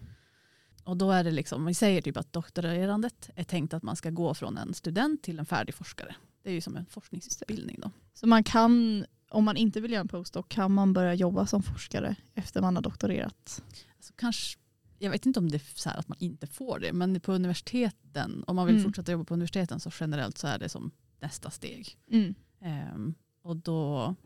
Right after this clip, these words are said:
Speaker 1: finns det ibland utlysta tjänster också som, ehm, att någon forskare har sökt pengar och bara, "Ja, men postdoc skulle passa perfekt för att göra det här jobbet."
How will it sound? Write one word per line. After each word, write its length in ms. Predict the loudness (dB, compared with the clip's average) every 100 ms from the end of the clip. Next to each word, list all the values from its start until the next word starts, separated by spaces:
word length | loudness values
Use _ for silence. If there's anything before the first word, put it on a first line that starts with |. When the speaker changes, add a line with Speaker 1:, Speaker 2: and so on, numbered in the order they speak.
| -20 -12
Speaker 1:
finns 280 | 0 2 2
det 100 | 0
ibland 380 | 0 2 2 2
utlysta 420 | 0 0 -2 -2
tjänster 480 | -4 -4 -6 -6 -6
också 300 | -8 -10 -8
som, 280 | -6 -6 -8 _ _ _ _ -20
ehm, 460 | -16 -14 -12 -12 -12 -12
att 140 | -6
någon 380 | -4 -2 -4 -6 _ _ _ _ _
forskare 340 | -12 -8 -6
har 200 | -4 -6
sökt 300 | -8 -8 -8
pengar 300 | -4 -4 -4
och 60 | -8
bara, 120 | -10 -6
"Ja, 100 | -2
men 240 | -4 -6 -12
postdoc 360 | -8 -8 -8 -14
skulle 180 | -10 -8
passa 220 | -8 -10
perfekt 400 | -12 -14 -20 -16
för 140 | -10 -4
att 60 | -2
göra 200 | 0 -2
det 80 |
här 200 | -4 -8 -12
jobbet." 420 | -12 -12 -12 -14